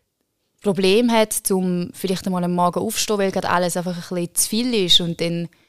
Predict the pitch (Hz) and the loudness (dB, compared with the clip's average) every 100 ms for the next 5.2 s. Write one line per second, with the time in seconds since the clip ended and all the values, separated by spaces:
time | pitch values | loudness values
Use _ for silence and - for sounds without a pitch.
0 | _ _ - 190 196 185 - 196 - 208 | _ _ 0 0 2 2 2 0 -2 -2
1 | 190 185 185 190 180 185 180 175 175 202 | -2 -2 -2 -2 0 0 0 -2 -2 -2
2 | 208 - 202 190 190 180 185 185 180 175 | -2 -4 -4 -4 -4 -4 -4 -4 -2 0
3 | 175 170 175 170 170 170 170 170 170 - | 0 0 0 -2 0 0 -2 -2 -2 2
4 | 190 190 185 - 180 180 175 175 170 185 | 4 4 0 -2 -4 -6 -6 -4 -2 -2
5 | 185 | -2